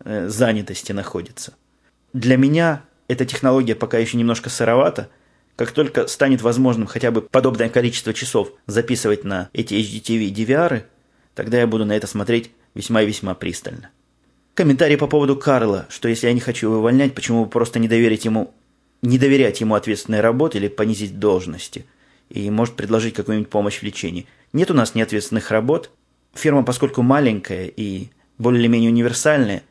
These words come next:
практически все программисты у нас широкого профиля и такого, что... Ну, конечно, это немножко лукаво.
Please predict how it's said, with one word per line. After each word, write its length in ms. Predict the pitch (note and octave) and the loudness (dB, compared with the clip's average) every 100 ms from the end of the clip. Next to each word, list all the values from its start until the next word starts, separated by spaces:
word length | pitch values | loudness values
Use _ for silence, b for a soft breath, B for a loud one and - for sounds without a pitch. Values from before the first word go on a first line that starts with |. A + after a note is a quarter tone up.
| _ _ - | _ _ -2
практически 420 | C3 C#3 C3+ - | -2 0 -4 -4
все 160 | - - | -2 0
программисты 580 | A#2+ A2 A2+ A2 - | 2 2 2 0 -2
у 40 | G#2+ | -4
нас 320 | G2 F#2+ - _ | -4 -6 -12 _
широкого 460 | - - B2 A#2+ A#2 | -4 2 2 4 2
профиля 560 | A#2 D3 D3+ G2+ F2+ - _ | 4 2 2 -4 -10 -12 _
и 80 | C3 | -2
такого, 400 | B2+ B2 D#3 B2 | 0 2 2 2
что... 440 | - A2+ G#2+ - | 0 0 0 -2
Ну, 260 | D#3 G3+ - - | -2 -2 -2 -2
конечно, 320 | E3+ F#3+ D3+ | 0 2 2
это 160 | C3+ | 2
немножко 420 | C3+ B2+ C3+ B2+ C#3 | 4 4 4 2 0
лукаво. 540 | C#3 C#3 F#3 A#2 - | 0 2 2 0 -2